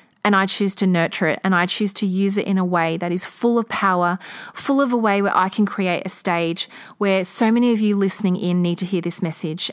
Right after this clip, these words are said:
and you need to feel empowered to face your own money story,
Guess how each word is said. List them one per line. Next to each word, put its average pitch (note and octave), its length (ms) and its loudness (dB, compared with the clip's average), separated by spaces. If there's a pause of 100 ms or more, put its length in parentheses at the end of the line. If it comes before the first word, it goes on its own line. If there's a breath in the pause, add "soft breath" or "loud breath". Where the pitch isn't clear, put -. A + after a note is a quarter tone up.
and E3+ 320 -2 (240 loud breath)
you A3 200 2
need A#3+ 220 2
to G3 140 0
feel G3 260 0
empowered E3+ 600 0
to - 120 -2
face F3 420 -4
your - 120 -2
own F#3+ 180 2
money G3 200 2
story, E3+ 460 -4